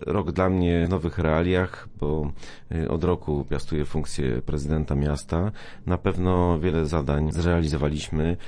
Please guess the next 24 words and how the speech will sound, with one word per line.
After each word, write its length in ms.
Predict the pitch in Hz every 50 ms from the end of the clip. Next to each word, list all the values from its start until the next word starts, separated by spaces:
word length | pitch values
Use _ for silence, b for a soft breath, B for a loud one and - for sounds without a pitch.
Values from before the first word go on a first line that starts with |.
| B B B -
wiele 200 | 87 92 90 95
jest 160 | 92 85 -
jeszcze 220 | 92 85 - -
przed 240 | - - - 85 71
nami, 460 | 78 90 104 113 110 92 82 78 78
bo 440 | 71 67 73 73 73 73 73 69 69 -
przecież 280 | - - - 76 73 -
to 220 | - 78 71 65
dopiero 320 | - - 67 71 69 73
początek 400 | 71 - - - 107 107 - 80
kadencji, 600 | - - 73 65 71 71 73 - - - 87 107 117 B B B B B B B B -
mm, 220 | 98 98 98 95 -
ale 160 | 78 92 98
myślę, 220 | 95 95 95 98
że 80 | 87 87
taka, 720 | - 95 90 - - 90 90 87 87 87 87 87 85 85 85 85 82 -
taki 200 | - 87 - 98
nowy, 340 | 95 95 87 90 92 90 87
no, 160 | 90 90 90 78 76 87 90 92 78 -
nowe 340 | 69 73 80 98 92 92 92
tchnienie, 440 | - - 113 113 113 104 92 82
nowa, 460 | 80 85 85 80 87 85 85 82 82 80 78 71 50 - 82 85
nowa 240 | 85 90 82 85
jakość, 600 | 82 82 85 87 - - 85 85 82 - - -